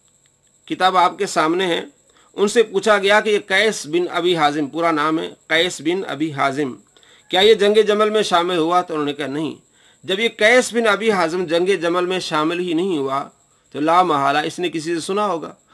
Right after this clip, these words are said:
वो किससे सुना है, बीच में रावी नहीं है। ये, अ, मुनक़ते सनद है, ये रिवायत मुनक़ते है। जिस हदीस की सनद मुनक़ते है, वो हदीस ज़ईफ़ होती है। और ये बार बार कहता है, ज़ईफ़ हदीस, अ, जो है, वो फितना होती हैं,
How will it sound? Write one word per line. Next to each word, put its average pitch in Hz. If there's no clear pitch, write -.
वो -
किससे 262
सुना 226
है, 208
बीच 185
में 180
रावी 151
नहीं 139
है। -
ये, 196
अ, 165
मुनक़ते 196
सनद 127
है, 98
ये 147
रिवायत 160
मुनक़ते 175
है। 139
जिस 180
हदीस 170
की 185
सनद 180
मुनक़ते 185
है, 160
वो 175
हदीस 170
ज़ईफ़ 190
होती 135
है। 107
और 156
ये 185
बार 175
बार 233
कहता 202
है, 196
ज़ईफ़ 180
हदीस, 165
अ, 147
जो 139
है, 170
वो 156
फितना 214
होती 160
हैं, 147